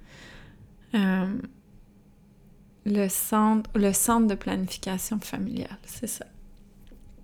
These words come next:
Qui est genre, euh, le,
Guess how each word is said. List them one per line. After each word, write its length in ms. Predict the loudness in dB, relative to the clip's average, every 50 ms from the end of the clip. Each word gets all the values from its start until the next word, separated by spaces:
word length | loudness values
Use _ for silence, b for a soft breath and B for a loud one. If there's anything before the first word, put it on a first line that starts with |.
| -20 -20 -20 -20 -20 -20 -20 -20 -18 -18 -14 -6
Qui 140 | 0 0 2
est 80 | 2
genre, 420 | 2 2 2 4 4 2 2 0 -4 -6
euh, 200 | -6 -6 -6 -10 -12 -14 -18 -18 -18 B B B B B B B B B B B B -6
le, 380 | -2 -2 0 -2 -2 -4 -6